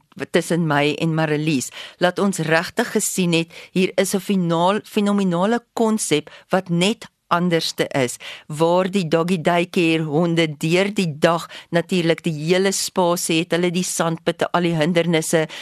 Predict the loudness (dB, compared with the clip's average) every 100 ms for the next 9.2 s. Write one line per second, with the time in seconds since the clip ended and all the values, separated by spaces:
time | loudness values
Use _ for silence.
0 | -16 -4 0 0 0 0 2 0 0 -2
1 | 0 0 2 0 0 -2 0 0 2 2
2 | 2 2 0 -2 -2 0 2 0 -6 -20
3 | -12 0 2 4 2 0 2 2 2 -4
4 | -20 _ _ 0 2 2 2 0 -2 -4
5 | -2 -2 -2 -2 -2 0 -2 0 2 2
6 | 0 0 0 0 0 0 0 -2 0 0
7 | 0 -4 -10 -2 0 2 2 2 0 0
8 | -2 -2 0 0 0 0 -2 -2 0 -2
9 | -2 -8